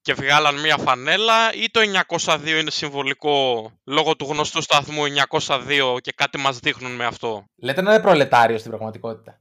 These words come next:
Speaker 1: Μάλλον.
Speaker 2: Λέτε όταν βγει για την προπονητική να αναλάβει θέση στο Επικρατείας του κουκουέ;
Speaker 1: Κοίτα, νομίζω θα ήταν ιδανικός. Είναι και σε καλή
Speaker 2: Σίγουρα.
Speaker 1: ηλικία.
Speaker 2: Είναι και οικουμενικός, έχει προπονήσει παντού. Γιατί Επικρατείας,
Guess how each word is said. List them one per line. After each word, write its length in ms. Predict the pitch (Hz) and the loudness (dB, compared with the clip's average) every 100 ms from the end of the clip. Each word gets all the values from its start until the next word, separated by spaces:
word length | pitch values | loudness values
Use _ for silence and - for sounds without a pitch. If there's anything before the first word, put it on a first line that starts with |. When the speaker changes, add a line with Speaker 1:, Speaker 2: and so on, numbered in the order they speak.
| _ | _
Speaker 1:
Μάλλον. 480 | 285 262 143 110 104 | -2 2 2 0 -6
Speaker 2:
Λέτε 280 | 131 151 175 | 0 4 6
όταν 200 | 170 175 | 6 4
βγει 140 | 131 | 2
για 120 | 190 165 | 2 2
την 80 | 165 | 0
προπονητική 540 | 143 151 139 131 165 | 2 0 0 -6 -2
να 120 | 170 | 0
αναλάβει 560 | 156 143 147 151 156 147 | 2 4 4 4 0 -4
θέση 260 | 151 151 | -4 -4
στο 100 | 165 | -4
Επικρατείας 460 | 151 135 123 123 147 | -6 -4 -8 -6 -8
του 100 | 139 | -10
κουκουέ; 520 | 110 113 113 110 110 _ _ | -12 -6 -2 -2 -6 _ _
Speaker 1:
Κοίτα, 380 | 156 139 107 - _ | -2 0 0 -2 _
νομίζω 440 | - 135 147 160 170 | -6 -2 0 2 4
θα 160 | 151 | 4
ήταν 240 | 156 170 151 | 4 4 2
ιδανικός. 640 | 139 139 135 135 110 - _ _ | 0 0 0 -2 -2 -8 _ _
Είναι 180 | 143 147 | -2 -2
και 100 | 127 | -4
σε 100 | - | -2
καλή 200 | 131 208 | 2 2
Speaker 2:
Σίγουρα. 180 | 131 104 | 2 -2
Speaker 1:
ηλικία. 360 | 104 143 156 - | 0 2 2 0
Speaker 2:
Είναι 160 | 151 165 | -2 0
και 160 | 170 190 | 4 2
οικουμενικός, 840 | 180 165 151 147 - 170 - - | 2 0 -2 -2 -6 -6 -12 -12
έχει 260 | 131 143 - | -6 -6 -4
προπονήσει 440 | 147 135 147 131 | -6 -4 -6 -6
παντού. 460 | 123 117 139 147 _ | -6 -4 -8 -10 _
Γιατί 460 | 120 123 165 170 - | -10 -2 0 0 -2
Επικρατείας, 440 | 147 - 143 131 | -4 4 6 6